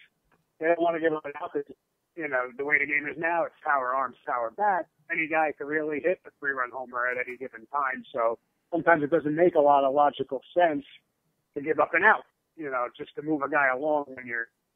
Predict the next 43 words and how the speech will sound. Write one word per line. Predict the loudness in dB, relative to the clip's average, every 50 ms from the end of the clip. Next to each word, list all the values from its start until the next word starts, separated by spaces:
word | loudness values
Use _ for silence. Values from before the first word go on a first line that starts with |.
| _ _ -20
assuming | -20 -12 -8 -6 -4 -2 -2 -4 -4 -4 -6 -10 -12 _ _ _ _ _ -4
maybe | -4 -4 -4 -4 -2
seven | 0 2 2 2 0
out | -2 -2
of | -4
your | -4 -2
nine | -2 -4 -4 -4 -6
guys | -10 -10
in | -10 -10
the | -8
lineup | -6 -6 -4 -4 -4 -6 -8 -10
could | -12 -12
hit | -12 -12 -10
the | -6
ball | -2 -2 -2 -2
over | -2 -4
the | -8
fence | -10 -10 -10 -10 -10 -10
at | -8 -8
any | -6 -6 -6
given | -6 -6 -6 -6 -8 -10
time. | -8 -4 -2 0 0 0 0 -2 -4 _ _ _ _ _ _ _ -2
Uh, | 2 4 4 4 4
but | 4 6
I | 6 6
do | 6 6 4 4 6
think | 4 4 4 4 -2 -10 -10
it, | -8 -8 -8 -4
it | -2 2 4
all, | 6 6 8 8 6 4 2 -2 _
it | -8
runs | -4 -2 -2 -2 -2 -4
in | -6 -6 -4 -2
cycles. | -2 -2 -2 -4 -4 -6 -6 -6 -6 -8
I | -10 -8
do | -6 -6 -6
think | -4 -6 -6 -6 -6
we'll | -8 -10 -8
get | -6 -8 -8 -8 -6
back | -4 -4 -2 -4 -4 _ _ _ _ _ _ _ _ _ _ -6
sooner | -4 -2 -2 0 -2 -2
or | -2
later | -2 0 0 0 0 0 0 -2 -2 -4 -6